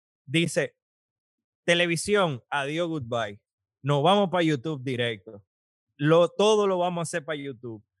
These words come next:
Conseguimos un inversionista que apostó y creyó en nosotros y estamos en YouTube". Ah, entonces de momento ese presentador que en televisión no podía decir X o Y porque el dueño del canal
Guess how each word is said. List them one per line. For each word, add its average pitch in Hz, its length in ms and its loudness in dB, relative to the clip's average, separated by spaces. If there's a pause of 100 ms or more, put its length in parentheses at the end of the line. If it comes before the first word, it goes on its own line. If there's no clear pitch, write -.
Conseguimos 175 520 0
un 208 80 0
inversionista 180 680 -2
que 156 180 -4
apostó 147 640 0
y 180 60 2
creyó 156 280 -2
en 175 80 -4
nosotros 202 560 -4 (240)
y 147 100 -6
estamos 196 340 0
en 180 60 -2
YouTube". 135 420 -4 (300)
Ah, 190 120 4
entonces 180 400 -2
de 180 60 -4
momento 185 360 -2
ese 202 140 -6
presentador 190 720 -4
que 165 80 -8
en 151 80 -6
televisión 151 440 -6
no 170 200 -2
podía 185 260 -4
decir 175 320 -6
X 185 300 -2
o - 20 -4
Y 185 240 0
porque 139 280 -6
el 131 140 -12
dueño 156 280 -4
del 175 100 -6
canal 175 380 -2